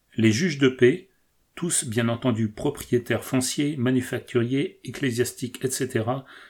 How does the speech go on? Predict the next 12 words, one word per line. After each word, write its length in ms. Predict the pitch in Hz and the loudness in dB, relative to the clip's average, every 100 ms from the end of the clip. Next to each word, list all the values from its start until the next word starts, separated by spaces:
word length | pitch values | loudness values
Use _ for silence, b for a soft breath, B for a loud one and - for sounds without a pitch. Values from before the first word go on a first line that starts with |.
| B - | B -4
investis 500 | 139 139 135 - 123 | 0 2 0 -2 0
de 80 | |
la 120 | 110 107 | 0 2
magistrature 920 | 123 113 - - - - 120 110 - - | 0 -2 -6 -6 -6 -2 -2 -2 -4 -6
correctionnelle, 800 | 147 123 113 - 110 123 131 139 _ _ b b b b b b | -2 -2 0 0 0 0 -2 -6 _ _ b b b b b b
sont 300 | - 185 175 | -2 0 4
autorisés 640 | 196 196 147 139 156 175 - | 4 4 2 2 2 0 2
à 120 | 120 | 2
les 80 | 117 | 2
faire 240 | - 113 | 2 -4
fustiger 580 | - 220 - - 120 117 | -2 -6 -6 -6 -2 -2
publiquement 720 | - 190 147 151 - 127 139 | 0 -6 -4 -6 -2 -2 -2